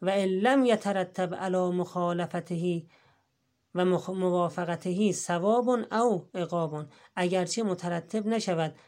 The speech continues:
بر مخالفت کردن و موافقت کردن چنین دستور پزشکی ثواب و عقابی، هیچ ثواب و عقابی هم اگرچه نداشته باشه. یعنی اگر شما به دستور پزشک عمل نکردی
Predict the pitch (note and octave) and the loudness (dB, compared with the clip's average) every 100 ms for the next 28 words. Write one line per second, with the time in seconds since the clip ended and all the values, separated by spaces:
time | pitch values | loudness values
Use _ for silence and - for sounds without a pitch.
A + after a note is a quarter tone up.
0 | _ F3 F3+ F3+ F3 F3 E3+ E3+ E3 F3 | _ -2 0 0 -2 -2 -2 -4 -4 -8
1 | - F3 E3+ G3 F3 - - - F3 F3 | -6 -6 -4 -2 -4 -8 -8 -2 0 0
2 | E3+ E3 F3 E3+ E3 - F3 E3 A3 F3+ | -2 -4 -6 -6 -8 -8 -8 -2 2 2
3 | C#3+ - _ _ _ - - G3+ F#3+ F3+ | 0 -10 _ _ _ -10 -2 0 2 2
4 | D#3+ - _ _ _ _ _ _ _ _ | 0 -8 _ _ _ _ _ _ _ _
5 | A3+ _ _ _ _ _ _ _ - F#3 | _ _ _ _ _ _ _ _ -2 0
6 | E3+ - A#3 A3 G#3 F3+ G#3 A#3 - C#4+ | 0 0 0 2 2 0 0 0 2 2
7 | C#4+ - - - E3+ E3 G3 G#3 A3 E3 | 0 -6 -14 -4 0 4 4 4 2 0
8 | G3 - E3 E3 D#3 C#3 C#3 C#3 C#3 C3+ | -4 -6 -4 0 -2 -2 -4 -6 -6 -12
9 | _ _ - C4 - F#3 F3 E3+ E3 F#3+ | _ _ 0 0 2 2 2 0 0 0
10 | G3+ G#3 F3+ E3 E3+ - A3 G#3 - - | 2 0 0 -2 -4 -2 -4 -4 -8 -6
11 | F#3 D#3 D3 D#3 D3+ D#3+ F3 F#3+ F3+ E3 | -2 -2 -4 -6 -6 -4 -4 -2 0 -2
12 | F3 E3+ E3 - _ F3 E3 E3 F3 E3 | -2 -2 -2 -8 _ -2 -2 -2 -6 -4
13 | F3 E3+ F3+ F3 F3 E3+ F3+ F3+ A#3 B3 | -6 -6 -4 -2 -2 -4 -4 -4 -4 -6